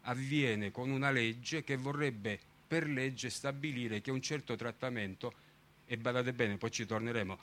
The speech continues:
non si capisce bene perché solo l'idratazione e l'alimentazione artificiale, e non anche ad esempio il respiratore artificiale. Tutti sanno che prima di mangiare bisogna respirare.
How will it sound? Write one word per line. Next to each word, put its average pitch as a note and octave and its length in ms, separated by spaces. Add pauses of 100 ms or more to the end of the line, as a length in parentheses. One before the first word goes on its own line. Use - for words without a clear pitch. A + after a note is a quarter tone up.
(120)
non D3 160
si D3 160
capisce C3 440
bene C#3 320
perché A2+ 380
solo G3 520
l'idratazione B2+ 760
e B2 40
l'alimentazione A2 720
artificiale, F#2+ 760 (320)
e E3+ 100
non G3 180
anche G#3+ 240
ad C3+ 80
esempio D3 400
il A#2 60
respiratore B2 680
artificiale. G2+ 720 (300)
Tutti - 260
sanno A#2+ 360
che G#2 120
prima C#3+ 300
di C3 100
mangiare C3+ 420
bisogna G#2 400
respirare. G2+ 640